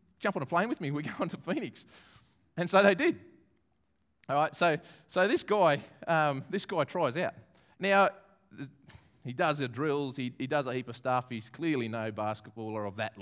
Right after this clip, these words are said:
league. He goes all right, but he's not, you know, he's no N B A player.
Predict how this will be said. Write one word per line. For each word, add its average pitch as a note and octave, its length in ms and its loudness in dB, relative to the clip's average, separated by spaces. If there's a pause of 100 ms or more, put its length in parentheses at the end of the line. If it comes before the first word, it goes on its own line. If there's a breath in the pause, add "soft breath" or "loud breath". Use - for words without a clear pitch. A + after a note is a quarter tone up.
(100)
league. G2 160 -10
He B3 160 -10
goes G#2 220 -10
all E2+ 100 -16
right, F2+ 180 -14
but A2 120 -14
he's A#2+ 120 -8
not, D#3+ 200 -6 (420 loud breath)
you G#2 140 -10
know, F2+ 80 -10
he's G#2 120 -10
no C3 160 -4
N F#2+ 120 -10
B E2+ 100 -12
A F2 140 -12
player. - 320 -14